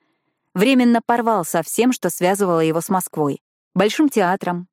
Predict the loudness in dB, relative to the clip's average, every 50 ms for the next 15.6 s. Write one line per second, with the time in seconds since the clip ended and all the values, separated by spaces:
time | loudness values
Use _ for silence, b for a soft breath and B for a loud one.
0 | _ -4 -4 -2 -2 -2 -2 -2 -2 -2 -2 -4 -4 -2 0 0 0 -2 -2 -6
1 | -8 -6 -4 -2 -2 0 0 0 0 0 0 0 0 -2 -2 -2 -4 -4 -2 -2
2 | 0 0 0 0 2 0 0 -2 -4 -8 _ _ _ _ _ _ 2 2 4 4
3 | 4 2 2 2 0 0 0 0 0 0 0 0 0 0 0 0 0 0 0 0
4 | 0 -2 -2 -4 -8 _ _ _ _ _ -14 -10 -6 -2 -2 -2 0 0 0 0
5 | 0 -2 -2 0 -2 0 2 2 0 0 0 0 -2 0 -2 -2 _ _ _ _
6 | _ -2 0 0 0 0 0 0 2 2 2 2 2 2 2 2 2 2 2 2
7 | -2 -4 -6 -2 -2 -2 -2 -2 -6 -8 -10 _ _ _ _ _ _ _ _ _
8 | _ _ _ _ _ _ _ -2 -2 -2 0 0 0 0 2 0 0 0 0 -2
9 | 0 0 0 0 0 0 2 2 2 2 2 2 2 0 2 2 2 0 0 -2
10 | -2 -4 -6 -6 -6 _ _ _ _ -2 -2 -2 0 2 2 2 4 4 4 4
11 | 4 4 2 2 0 0 0 0 0 2 0 0 0 -2 -2 -2 -2 0 0 0
12 | 0 0 0 -2 0 0 0 0 0 0 0 0 0 0 -2 0 0 0 0 0
13 | 0 0 0 0 0 0 -2 0 0 0 0 0 0 0 -4 -4 -2 -2 0 0
14 | 0 0 0 0 0 0 -2 -2 -2 -2 0 0 0 0 0 -2 -2 -2 -2 -2
15 | -2 0 0 0 0 -2 -4 -6 -10 -14 -14